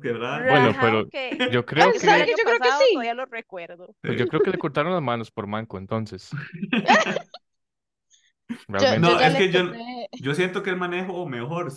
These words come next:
Speaker 1: con las manos rotas que ahorita.
Speaker 4: Mae,
Speaker 1: No, no
Speaker 4: cien por ciento.
Speaker 1: entiendo. <laughs> Es que
Speaker 2: Es
Speaker 3: Sí.
Speaker 2: que, a ver,
Speaker 4: Cien por ciento.
Speaker 2: usualmente las carreras de ese mae es como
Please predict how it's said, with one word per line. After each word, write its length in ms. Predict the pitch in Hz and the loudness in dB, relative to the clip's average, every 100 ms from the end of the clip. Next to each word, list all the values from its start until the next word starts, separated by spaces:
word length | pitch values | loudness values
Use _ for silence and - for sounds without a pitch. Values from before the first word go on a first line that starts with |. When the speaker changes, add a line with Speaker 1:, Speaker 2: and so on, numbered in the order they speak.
| - | -8
Speaker 1:
con 160 | 127 | -6
las 80 | 120 | -4
manos 260 | 127 160 165 | -4 -4 -4
rotas 340 | 170 175 175 | -4 -6 -8
que 120 | 170 123 | -6 -4
ahorita. 480 | 131 160 180 170 - _ _ _ _ | -4 -6 -10 -14 -16 _ _ _ _
Speaker 4:
Mae, 120 | 269 539 | -2 -2
Speaker 1:
No, 80 | - 277 | -2 -4
no 0 | |
Speaker 4:
cien 240 | 311 - | -2 -2
por 140 | - 466 | -2 -2
ciento. 0 | |
Speaker 1:
entiendo. 680 | 427 494 381 415 190 - | 2 2 4 2 2 0
<laughs> 40 | - | -4
Es 160 | 254 | -6
que 60 | 170 - 180 | -4 -6 -4
Speaker 2:
Es 120 | 135 | -2
Speaker 3:
Sí. 20 | |
Speaker 2:
que, 160 | 185 180 | 4 6
a 80 | 349 | 6
ver, 20 | |
Speaker 4:
Cien 60 | 370 | 4
por 180 | 415 415 | 4 2
ciento. 600 | 415 403 427 359 214 170 | 2 0 2 2 2 2
Speaker 2:
usualmente 540 | 127 156 165 175 185 196 | -2 0 2 2 2 0
las 140 | 170 | 0
carreras 280 | 123 113 127 | -4 -4 -2
de 40 | 135 | -4
ese 120 | 151 | -2
mae 420 | 139 139 147 - | -2 -2 -4 -6
es 120 | 123 | -12
como 420 | - 135 123 113 | -10 -6 -4 -6